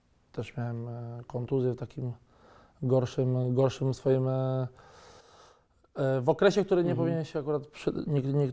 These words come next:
Speaker 1: w okresie, w którym kontuzja się nie powinna przytrafić, no ale, no ale dzisiaj jestem tu, gdzie jestem i raczej z każdego doświadczenia można, em, wyciągnąć jakieś tam, e,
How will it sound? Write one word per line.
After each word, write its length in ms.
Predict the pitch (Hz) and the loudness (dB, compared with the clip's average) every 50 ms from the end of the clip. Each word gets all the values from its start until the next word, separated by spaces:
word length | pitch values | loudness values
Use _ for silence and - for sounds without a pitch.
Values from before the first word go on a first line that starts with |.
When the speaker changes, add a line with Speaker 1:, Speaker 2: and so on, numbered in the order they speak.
| - | -2
Speaker 1:
w 140 | 143 135 131 | -6 -2 -2
okresie, 260 | 147 139 - 156 147 | -2 0 2 0 0
w 40 | 139 | 2
którym 340 | 135 151 143 143 143 143 135 | 2 2 4 4 4 2 2
kontuzja 280 | - - 135 135 139 131 | 0 0 2 2 2 2
się 60 | 127 | 2
nie 60 | 135 | 2
powinna 240 | 139 139 135 135 127 | 2 2 2 2 -2
przytrafić, 560 | - - 131 - 135 147 151 - 190 170 - | -4 -6 -4 -2 0 -2 0 -2 -6 -10 -6
no 160 | 196 196 214 | -4 -4 -2
ale, 400 | - 190 196 - - 196 - - 202 | -2 -2 -2 -2 -2 -4 -4 -4 -4
no 60 | 214 | -2
ale 140 | 208 196 190 | 0 2 2
dzisiaj 200 | 165 - - 190 | 2 4 4 4
jestem 240 | 185 185 - 190 175 | 4 4 4 0 4
tu, 120 | - 190 | 4 4
gdzie 100 | 165 165 | 4 4
jestem 420 | 170 175 180 175 - 180 180 180 180 | 2 2 0 -4 -4 -4 -4 -4 -4
i 40 | |
raczej 640 | 180 175 170 170 - 170 160 160 156 151 151 151 151 151 143 - - - - - - - _ - _ _ _ _ _ _ _ _ _ - | -4 -6 -6 -4 -4 -4 -2 -2 -2 -2 -4 -4 -4 -6 -8 -10 -14 -20 -20 -20 -20 -20 _ -20 _ _ _ _ _ _ _ _ _ -18
z 160 | - - - | -16 -16 -2
każdego 320 | - 147 135 131 147 143 143 | -2 -2 0 2 2 2 2
doświadczenia 420 | 135 123 - 135 123 - 139 139 | 2 2 -2 -6 -4 -2 -2 -2
można, 400 | 135 127 123 127 131 135 135 135 139 - _ - - - - - - - - - - - _ | -2 -2 -2 -4 -4 -4 -6 -8 -10 -14 _ -20 -20 -20 -20 -20 -20 -20 -20 -20 -20 -16 _
em, 680 | - 135 131 131 131 131 131 127 127 127 127 127 135 - - | -4 -2 -2 0 0 0 0 0 -2 -2 -2 -4 -4 -6 -4
wyciągnąć 500 | 127 123 120 - 139 127 131 131 123 110 | -4 -4 -2 -2 -2 -2 -2 -2 -2 -4
jakieś 240 | 127 123 127 113 | -6 -8 -8 -10
tam, 240 | - - 127 123 123 | -8 -8 -8 -6 -6
e, 400 | 123 120 123 123 120 123 123 120 | -8 -8 -8 -8 -8 -8 -10 -10